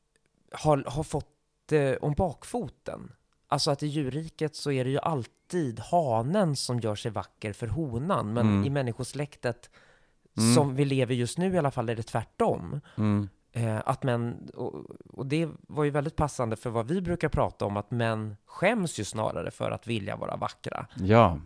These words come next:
Speaker 1: Och både du och jag är ju män som vill vara vackra.
Speaker 2: Mm.
Speaker 1: Och då, då blir det så spännande, eh,
Speaker 2: Mm.
Speaker 1: med den typen utav analys. Alltså, ja, men tänk om vi har fått det här om bakfoten, att det kanske, att det,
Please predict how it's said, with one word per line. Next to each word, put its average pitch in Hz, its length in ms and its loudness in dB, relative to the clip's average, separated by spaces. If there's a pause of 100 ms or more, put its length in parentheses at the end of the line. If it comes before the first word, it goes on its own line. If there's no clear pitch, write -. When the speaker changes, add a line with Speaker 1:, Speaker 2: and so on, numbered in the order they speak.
Speaker 1:
Och 143 120 -2
både 135 240 2
du 127 160 -2
och 117 120 0
jag 110 200 2
är 190 200 2
ju 180 140 0
män 104 340 -2
som 101 220 -6
vill - 200 -6
vara - 140 -4
vackra. - 500 -6 (160)
Speaker 2:
Mm. 95 200 2 (400)
Speaker 1:
Och 147 140 0
då, 147 280 2 (160)
då 135 140 -2
blir 147 240 2
det 139 120 2
så 110 400 -2
spännande, 135 960 0 (600)
eh, 107 280 2
Speaker 2:
Mm. 101 320 0
Speaker 1:
med 127 160 2
den 117 200 2
typen 175 580 0
utav 107 260 0
analys. 127 540 -2
Alltså, 131 220 -2
ja, 254 200 -4
men 208 100 -6
tänk 220 280 -8
om 226 80 -8
vi 233 60 -4
har 226 80 -2
fått - 240 -6
det 208 60 -2
här 185 60 2
om 175 120 -2
bakfoten, 185 840 -4
att 151 100 -4
det 165 80 -4
kanske, 170 360 -4
att - 180 -8
det, 170 120 0